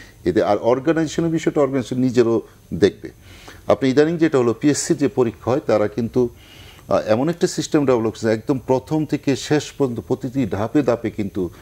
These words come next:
আমরা প্রায়শই মিটিংয়ে যাই পিএসসিতে, আহ, সেইখানে যে সিস্টেমটা ডেভেলপ করছে খুব মানে দুরূহ এই ধরনের ফাঁস হয়ে যাওয়ার বিষয়টায়। তো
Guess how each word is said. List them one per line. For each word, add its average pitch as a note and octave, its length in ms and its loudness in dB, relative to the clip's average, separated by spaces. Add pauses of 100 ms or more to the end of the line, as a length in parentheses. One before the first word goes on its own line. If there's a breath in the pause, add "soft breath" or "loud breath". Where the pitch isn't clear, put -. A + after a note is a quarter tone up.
(300 loud breath)
আমরা F#2+ 240 0
প্রায়শই A2 480 0
মিটিংয়ে G2+ 640 -2
যাই F#2+ 360 0 (260)
পিএসসিতে, - 480 -4
আহ, - 640 -6
সেইখানে E3 460 0
যে D3+ 160 2
সিস্টেমটা E3+ 460 2
ডেভেলপ B2 320 2
করছে - 240 -4
খুব - 200 -6 (100)
মানে G#2+ 300 0
দুরূহ A2 500 0
এই F2+ 140 0 (220)
ধরনের G2+ 300 0 (380)
ফাঁস - 340 0
হয়ে G2 100 -2
যাওয়ার E2+ 220 -4
বিষয়টায়। - 320 -12 (640 loud breath)
তো F2+ 200 4